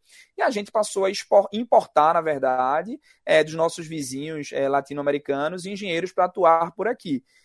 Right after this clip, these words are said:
Então, hoje, o mercado de tecnologia, que eu acho que é o que está mais em evidência com esse movimento, ele absorve profissionais,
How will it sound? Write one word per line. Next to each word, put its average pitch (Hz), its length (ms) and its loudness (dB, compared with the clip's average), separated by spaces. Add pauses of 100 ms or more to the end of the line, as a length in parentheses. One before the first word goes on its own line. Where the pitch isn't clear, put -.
(140)
Então, 196 240 0
hoje, 202 520 4
o 170 60 -10
mercado 185 220 2
de 185 60 -16
tecnologia, 170 500 -4
que 160 100 -4
eu 160 40 6
acho 156 200 4
que - 60 -2
é 160 40 -2
o - 20 -10
que - 80 -16
está 151 200 0
mais 165 320 -2
em 196 80 -4
evidência 147 760 -4
com 147 160 -10
esse 147 180 -6
movimento, 147 800 -6 (480)
ele 196 180 6
absorve 226 540 2
profissionais, 180 920 -2